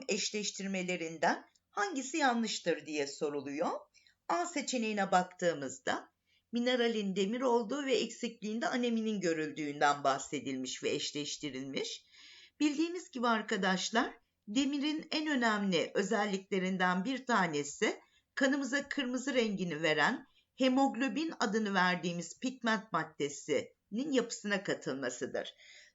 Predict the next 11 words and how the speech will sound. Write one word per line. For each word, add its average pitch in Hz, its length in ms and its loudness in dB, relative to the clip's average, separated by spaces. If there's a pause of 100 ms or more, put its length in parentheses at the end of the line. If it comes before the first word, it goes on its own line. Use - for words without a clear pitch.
Dolayısıyla 233 600 -2
vücudumuzda 226 800 -2
demir 240 220 -4
eksikliğinde 180 840 -6
hemoglobin 262 580 2
sentezi 190 600 -2
aksayacaktır 170 960 -2 (440)
ve 226 240 0
bu 269 140 -2
durumda 180 560 2 (300)
anemi, 196 520 4